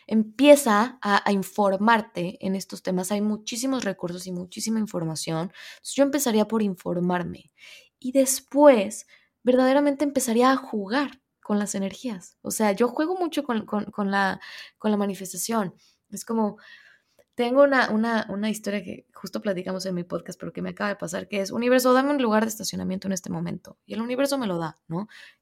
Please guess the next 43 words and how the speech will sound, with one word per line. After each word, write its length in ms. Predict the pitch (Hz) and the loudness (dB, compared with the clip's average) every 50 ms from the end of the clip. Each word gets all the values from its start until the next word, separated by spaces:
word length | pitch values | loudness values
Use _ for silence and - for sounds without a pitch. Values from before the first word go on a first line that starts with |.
| _ _ | _ _
O, 120 | - 220 | -4 -4
o, 280 | 214 - - 247 247 - | -4 -4 -6 -6 -6 0
o 180 | - 247 254 233 | 0 2 2 6
ve, 220 | - 285 285 262 | 8 8 8 8
sal 200 | - - 349 370 | 8 4 4 6
a 80 | 381 370 | 6 6
la 140 | 349 311 285 | 4 2 2
calle 220 | - 269 277 269 | 2 2 4 4
y 40 | 254 | 4
di, 200 | 247 254 240 240 | 4 2 2 4
"Hoy 240 | - 269 302 320 320 | 6 8 8 8 8
voy 260 | 269 277 285 277 285 | 8 8 8 8 8
a 200 | 277 277 269 254 | 8 6 6 4
acariciar 500 | 226 226 - 214 214 196 - - 214 214 | 2 2 0 -2 -2 0 0 0 2 2
un 500 | 214 214 214 208 196 190 185 - - - - | 2 2 2 0 -2 -4 -8 -10 -14 -16 -6
perrito 360 | - 220 214 208 214 - 220 | -4 -4 -4 -4 -4 -6 0
golden", 540 | 202 208 202 196 185 175 165 165 165 175 - _ | 2 2 2 2 2 0 -2 -4 -6 -8 -12 _
y 280 | - 220 220 226 220 | -6 -4 -4 -4 -4
verás 360 | 208 220 247 254 277 285 277 | -4 -2 0 0 0 0 0
que 100 | - - | -4 -8
el 60 | 262 254 | -8 -6
universo 320 | 240 220 208 196 190 202 | -4 -4 -6 -6 -8 -10
te 120 | - 190 | -10 -8
lo 100 | 185 170 | -8 -6
regala. 420 | 170 - 175 85 85 - - - - | -6 -6 -8 -8 -8 -10 -14 -18 -10
Y, 180 | - 226 226 226 | -4 -4 -2 0
y 100 | 233 247 | 2 0
entonces, 280 | 233 226 269 269 269 - - - - - _ _ _ _ _ | 0 0 -2 -4 -6 -10 -16 -20 -20 -20 _ _ _ _ _
ve 100 | - 349 | -4 -2
jugando, 560 | 359 - 440 381 392 381 381 359 311 262 226 202 | -2 -2 0 4 4 6 6 6 6 4 6 4
ve 120 | 247 277 | 4 2
probando, 640 | 262 - 349 330 302 294 294 285 262 214 180 170 165 | 2 0 2 4 4 4 4 2 2 2 2 2 2
en 120 | - 202 226 | 2 2 2
las, 140 | 240 240 - | 0 0 -2
en 140 | - 247 262 | -2 0 2
lo, 100 | 262 254 | 2 2
en 180 | - 247 262 262 | 2 2 2 2
las 340 | 262 254 247 - - - _ _ _ _ _ _ | 2 2 0 -4 -10 -14 _ _ _ _ _ _
pequeños 480 | 262 262 262 - 302 302 302 330 330 | 0 0 2 0 0 2 2 2 2
detalles 400 | 277 254 247 233 233 240 240 226 | 2 0 0 0 0 0 0 0
de 80 | 208 196 | -2 -2
la 140 | 180 170 170 | -2 -2 -2
vida, 400 | 185 196 196 196 202 220 262 | 0 0 2 2 0 0 -2